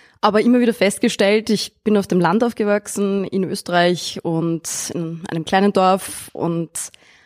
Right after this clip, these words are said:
äh, das Thema Queerness, L G B T Q I A plus, ähm, wird tabuisiert oder es wird einfach sehr uninformiert drüber gesprochen. Und es wird aber wirklich auch oft, äh, sehr,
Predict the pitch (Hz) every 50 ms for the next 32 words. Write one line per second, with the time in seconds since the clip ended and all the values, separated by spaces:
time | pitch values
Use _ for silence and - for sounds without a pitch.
0 | _ _ _ _ _ _ _ _ _ _ - - 202 190 190 190 190 185 196 185
1 | - - - 214 214 214 226 226 - - 233 226 220 220 226 226 214 - - -
2 | - - 214 214 208 - 220 180 214 214 - 208 190 - - 202 190 180 175 180
3 | 160 175 175 - - 185 170 170 170 - - - - - - - - 185 175 165
4 | 160 165 170 170 170 175 175 - _ _ - - - - - - - - - -
5 | - 220 233 233 - 214 190 185 185 214 220 214 196 - - 214 233 254 - 202
6 | 190 190 190 156 196 - 220 214 202 - 180 175 196 190 - - 180 180 180 -
7 | - 214 208 208 196 - - 180 180 180 170 170 - - 170 170 160 160 160 156
8 | - - - - - - - 156 156 151 - 156 160 160 160 156 - - - -
9 | - - - - - 208 - - - 190 190 214 254 277 277 - - - - -
10 | - _ _ _ _ _ _ _ - 214 214 214 208 190 233 - 214 190 - -
11 | - 185 180 - - - - - - 185 196 185 - - - - - - - -
12 | - 185 180 180 180 180 175 180 175 165 - - - - - - - 175 175 175
13 | 170 175 175 170